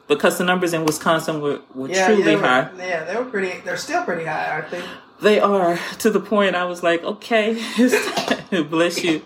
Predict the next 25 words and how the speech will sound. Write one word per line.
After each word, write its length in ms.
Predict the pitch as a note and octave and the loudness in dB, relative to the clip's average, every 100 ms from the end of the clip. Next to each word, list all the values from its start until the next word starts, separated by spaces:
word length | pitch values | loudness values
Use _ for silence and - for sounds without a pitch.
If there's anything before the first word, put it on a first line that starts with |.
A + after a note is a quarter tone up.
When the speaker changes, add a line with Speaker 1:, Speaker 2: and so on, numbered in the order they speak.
| - | -6
Speaker 2:
Thank 280 | E3+ E3+ - | -6 -6 0
you. 100 | F3 | 0
Speaker 1:
It's 140 | F#3 | 2
time 280 | - F#3 F#3 | 2 2 2
for 140 | F#3 | 0
me 280 | E3+ F3+ F3+ | -2 -2 -4
to, 360 | D#3+ - F#3 D3+ | -4 -4 0 -2
to 240 | - F3 | 0 -2
move 240 | E3+ E3+ D#3 | 0 0 0
on, 240 | D3+ D3 | 2 2
because 280 | E3 F3 D#3+ | 2 2 2
I 40 | |
felt 280 | E3 F3+ D3+ | 2 2 2
like, 340 | D#3 D#3 - | 0 0 -6
you 60 | E3+ | -6
know, 100 | D#3+ | -2
my 160 | D3+ D3 | 0 2
work 300 | D3+ D3+ D#3+ | 2 0 0
there 100 | D3+ | 0
was 240 | D3 D3 | -2 -2
done, 320 | D#3 E3+ E3+ | 2 2 2
and 100 | D3 | 0
they 100 | D3 | 0
was 180 | D3 C#3+ | 0 2
like, 360 | C#3+ B2 - | 2 2 -2